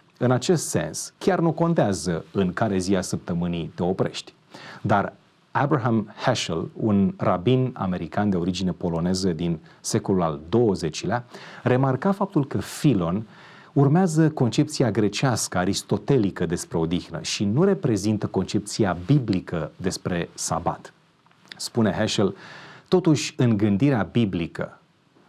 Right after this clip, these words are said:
munca este mijlocul spre atingerea unui scop, iar sabatul ca zi de odihnă, ca zi de abținere de la trudă,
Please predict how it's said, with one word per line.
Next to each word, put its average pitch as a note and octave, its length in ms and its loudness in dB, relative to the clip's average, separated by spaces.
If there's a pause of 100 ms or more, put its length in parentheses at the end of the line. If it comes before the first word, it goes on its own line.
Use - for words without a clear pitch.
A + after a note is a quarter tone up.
munca A2 960 2
este A2+ 360 2
mijlocul C#3+ 520 2
spre - 260 -2
atingerea A2 460 2
unui G2+ 220 2
scop, C3+ 360 0
iar G2+ 200 2
sabatul G#2+ 680 0
ca G2+ 220 -2
zi G#2+ 160 0
de A2 100 2
odihnă, F2+ 640 -2
ca F2 180 -4
zi G#2 180 -2
de G2+ 220 0
abținere G#2 840 0
de F#2 80 -2
la F2 220 -2
trudă, F2+ 360 0